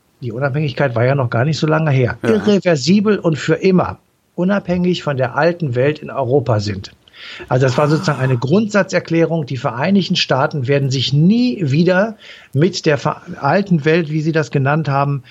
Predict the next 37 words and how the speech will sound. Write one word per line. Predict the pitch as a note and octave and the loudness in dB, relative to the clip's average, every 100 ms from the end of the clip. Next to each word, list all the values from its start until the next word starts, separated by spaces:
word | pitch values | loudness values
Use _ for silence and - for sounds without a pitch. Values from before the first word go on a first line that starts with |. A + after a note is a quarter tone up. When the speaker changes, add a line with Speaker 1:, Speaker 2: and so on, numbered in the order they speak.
| - - _ | -20 -20 _
Speaker 1:
äh, | C#3 E3 | -2 0
in | E3 | 2
Europa | D3 C3+ D#3+ D3 | 2 2 0 -2
zusammentun | - B2+ D3 G#3 G#3 G3+ G#3 F3+ | -2 -2 0 0 -2 0 0 -2
und | C3+ | -6
sie | C3+ | -2
werden | D3 D#3 | 0 0
es | C3+ | -2
auch | C3 | 0
nie | B2+ F3+ A3+ F#3 | 2 4 4 2
wieder, | F3 D#3+ D#3 - D3+ | 2 4 2 -2 -2
ähm, | C3+ C#3 D3+ | -2 -2 -4
in | D3+ | -4
irgendeiner | - F#3+ G3 D#3+ D#3 | 0 0 0 0 -2
Form, | B2+ D3 D3 D#3+ D3+ - - - - | 0 2 2 0 -4 -18 -20 -18 -2
äh, | D3 C3 | 0 2
sich | C#3+ B2+ | 0 0
dort | C#3+ D#3+ E3+ | 2 2 -2
in | D#3 | -2
Konflikte | C#3+ C3+ E3+ E3+ E3 | -2 0 -2 -2 -4
einmischen | C3 F#3 F#3 F3 F3+ F3+ | 0 2 4 4 2 -2
oder | D3+ C#3 | -2 -2
sie | C#3 | 0
werden, | E3 D#3+ D#3+ | 0 0 -2
sie, | C#3 E3+ | -2 -2
eigentlich | - G3+ G#3 C#3 | 0 2 2 2
wollten | F3 F3+ | 0 0
sie | E3+ | -4
mit | D3+ | -4
diesem | C3+ D#3+ | -8 -8
alten | B2 D#3+ E3+ | -2 -2 -2
Kontinent | D3 D3+ C3+ C#3 B2 | -4 -4 -4 -4 0
nichts | F3 - - | 0 -2 -2
mehr | C#3 C3 | 0 0
zu | B2+ | -4
tun | - G3 G#3+ A#2 | 0 2 4 2
haben. | A#2 E3+ C#4 | 2 0 -2